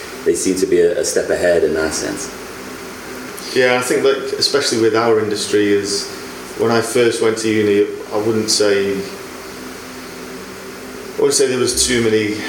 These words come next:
Speaker 2: S and C coaches out there. You
Speaker 1: Yeah.
Speaker 2: know, it, it certainly wasn't to the point where people were doing in,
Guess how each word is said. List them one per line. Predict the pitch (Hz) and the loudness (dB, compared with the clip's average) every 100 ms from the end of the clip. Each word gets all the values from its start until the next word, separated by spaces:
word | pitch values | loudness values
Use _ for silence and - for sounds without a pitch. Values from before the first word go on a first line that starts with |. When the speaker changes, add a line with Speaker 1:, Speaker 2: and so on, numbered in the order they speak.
| - - - | -6 -8 -4
Speaker 2:
S | 101 - | 0 2
and | 113 104 | 2 2
C | - 113 - | 2 0 2
coaches | 113 107 110 104 | 2 2 0 2
out | 107 107 | 2 2
there. | 104 95 92 - | 0 0 -2 -2
You | 104 | 0
Speaker 1:
Yeah. | 90 | 0
Speaker 2:
know, | 95 | 0
it, | 101 104 | 0 0
it | - | -2
certainly | - - - 135 113 113 | -4 -2 2 2 2 0
wasn't | 107 117 104 104 101 - - - - - - | 2 4 4 0 -4 -10 -14 -14 -14 -4 0
to | 110 | 2
the | 104 | 2
point | - 117 101 104 | 2 0 0 2
where | 104 101 98 95 - - - - - - - | 2 4 2 -2 -6 -10 -12 -14 -14 -14 -6
people | 113 104 98 | -4 0 2
were | 98 | 2
doing | 101 98 98 | 4 2 2
in, | 104 | 0